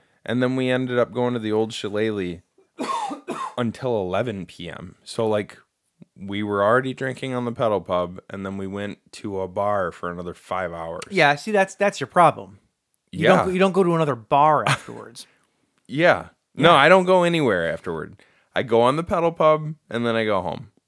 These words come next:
Speaker 1: So if you guys wanna do something else,
Speaker 2: What if, what if your
Speaker 1: that's
Speaker 2: wife
Speaker 1: fine.
Speaker 2: wants to do something else?
Speaker 1: She doesn't want to.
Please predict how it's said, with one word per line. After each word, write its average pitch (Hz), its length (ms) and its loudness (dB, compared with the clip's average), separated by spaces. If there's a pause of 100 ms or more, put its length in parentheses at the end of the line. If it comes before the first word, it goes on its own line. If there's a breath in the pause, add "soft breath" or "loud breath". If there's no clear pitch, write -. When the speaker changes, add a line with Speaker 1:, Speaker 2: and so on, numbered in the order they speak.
(220)
Speaker 1:
So 104 160 0
if 101 120 -2
you 123 100 -2
guys 139 220 6
wanna 139 240 0
do 139 140 -6
something 143 340 -4
else, 139 340 -4 (440)
Speaker 2:
What 143 280 -2
if, 151 160 -10
what 139 180 -4
if - 100 -8
your 110 100 2
Speaker 1:
that's 117 100 -6
Speaker 2:
wife 117 140 4
Speaker 1:
fine. 87 140 -2
Speaker 2:
wants 107 240 -14
to - 80 -20
do 123 80 -16
something 123 300 -20
else? - 240 -20 (520)
Speaker 1:
She - 160 -6
doesn't 104 260 0
want 80 220 -8
to. - 100 -14